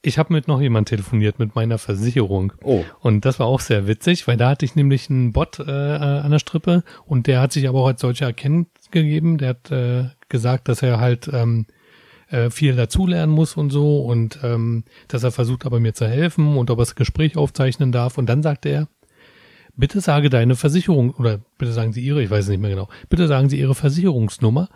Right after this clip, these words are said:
Speaker 1: Sollte Ihre Versicherungsnummer auf eine Ziffer oder auf einem Punkt enden, lassen Sie diese weg.“ So, ich guck meine Versicherungsnummer an und denke,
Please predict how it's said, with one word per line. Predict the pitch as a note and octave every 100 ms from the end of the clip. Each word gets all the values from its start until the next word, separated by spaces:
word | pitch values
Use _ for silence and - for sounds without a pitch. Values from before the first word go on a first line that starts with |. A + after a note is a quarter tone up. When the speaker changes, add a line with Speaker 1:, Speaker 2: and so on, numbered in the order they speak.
| - _
Speaker 1:
Sollte | B2+ D#3 G3+ E3+
Ihre | B2+
Versicherungsnummer | A#2+ A#2 C3 C#3 B2 - A#2+
auf | A2+ A2
eine | - G#2+ -
Ziffer | - F#3+ C3+
oder | A2+ G#2+
auf | F#2+
einem | A2+ G2+
Punkt | - G3 F#3+
enden, | B2+ A2 A2 E3+ _
lassen | - B2+ - E3
Sie | F3
diese | C3 G#2+ D#3
weg.“ | A2+ - _ _ _ _ _ _
So, | - G#2 E2+
ich | _ -
guck | - -
meine | A2
Versicherungsnummer | G#2+ G2 G#2+ A#2 - B2+ C3
an | B2+
und |
denke, | G#2+ G2 A2